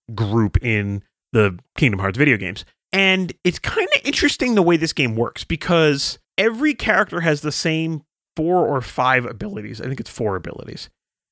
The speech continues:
There's one special ability that's different for everybody, but the, all the other stuff, like attack and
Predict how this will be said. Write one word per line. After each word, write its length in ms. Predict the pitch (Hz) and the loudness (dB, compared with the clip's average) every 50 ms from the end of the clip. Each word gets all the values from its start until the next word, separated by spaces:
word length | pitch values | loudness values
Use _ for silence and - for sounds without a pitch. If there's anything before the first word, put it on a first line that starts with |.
| _ - | _ 2
There's 240 | - 101 113 - - | 4 4 4 4 2
one 200 | 123 135 123 110 | 2 2 2 0
special 320 | - - 135 117 - 110 95 | 0 -2 -2 0 0 -4 -4
ability 300 | 80 95 92 95 92 95 | -4 -2 -4 -2 -4 -4
that's 180 | 98 95 - | -6 -8 -6
different 280 | - 107 - - 98 - | -8 -8 -8 -8 -12 -8
for 140 | - 107 92 | -4 -4 -4
everybody, 360 | 87 95 87 92 85 92 104 | -4 -4 -6 -6 -6 -6 -4
but 220 | 87 - 107 82 - - _ _ - | -2 -2 -4 -4 -4 -10 _ _ -14
the, 120 | 139 120 - | -12 -8 -2
all 120 | - 131 131 | 0 2 4
the 100 | 135 131 | 4 2
other 80 | 123 123 | 2 0
stuff, 180 | - 117 110 | -4 -6 -8
like 160 | 208 220 - - - | -8 -8 -8 -6 -6
attack 680 | 127 - - - - 120 117 120 - - - - - _ - | -6 -6 -4 -2 0 2 2 2 0 -4 -18 -20 -20 _ -6
and 480 | 123 107 98 95 95 92 87 - - | -4 -4 -4 -4 -6 -8 -10 -10 -14